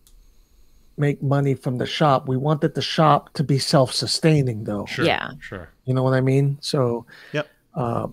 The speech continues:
Speaker 1: if we can get to that point, I think we'll be very happy.
Speaker 3: Yeah.
Speaker 1: Just where it's, just, a-, and we think that it was responsible to add something, like you said, 'cause
Speaker 3: Before, before I go fully gray.
Speaker 1: Yeah. Yeah, 'cause the coffee sh-, the
Speaker 2: <laughs>
Speaker 1: coffee shop, what we were seeing was happening, and, you know, uh, you ask us about what goes on in the shop.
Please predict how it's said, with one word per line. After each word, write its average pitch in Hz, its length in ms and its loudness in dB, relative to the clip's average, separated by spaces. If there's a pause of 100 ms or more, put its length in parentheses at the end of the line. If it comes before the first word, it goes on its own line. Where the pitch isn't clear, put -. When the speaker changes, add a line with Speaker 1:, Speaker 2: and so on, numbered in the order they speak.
(180)
Speaker 1:
if 135 200 2
we 208 80 8
can 202 180 4
get 175 180 6
to 156 100 0
that 151 260 4
point, 180 360 0
I 147 100 2
think 143 200 -4
we'll 127 100 -2
be 123 120 -4
very 110 280 -4
happy. 104 380 -8
Speaker 3:
Yeah. 117 180 4
Speaker 1:
Just 202 220 4
where 220 100 6
it's, - 220 0
just, 160 200 -4
a-, 170 260 2
and 151 160 6
we 160 80 6
think 196 260 6
that 165 120 8
it 202 100 2
was 139 200 0
responsible 143 680 0
to 123 160 -2
add 131 260 4
something, 131 380 -2
like 123 160 -2
you 123 80 -6
said, 143 220 4
'cause - 60 -10 (120)
Speaker 3:
Before, 262 380 2
before 240 300 6
I 202 80 8
go 185 160 2
fully 151 360 -2
gray. - 180 -10 (340)
Speaker 1:
Yeah. - 80 2 (240)
Yeah, 185 120 10
'cause 170 200 4
the 165 80 4
coffee 240 360 6
sh-, - 140 -2
the 170 120 4
Speaker 2:
<laughs> - 120 6
Speaker 1:
coffee 262 220 6
shop, 165 420 6 (300)
what 160 160 6
we 180 100 6
were 170 140 6
seeing 220 360 6
was 165 180 4
happening, 143 680 0 (140)
and, 127 180 -4
you 147 80 0
know, 135 280 -2
uh, 123 140 -2
you 139 240 0
ask 139 240 0
us 135 100 -6
about 123 200 -2
what 120 100 -6
goes 127 220 -2
on 120 180 -2
in 113 80 -4
the 107 80 -8
shop. 156 360 0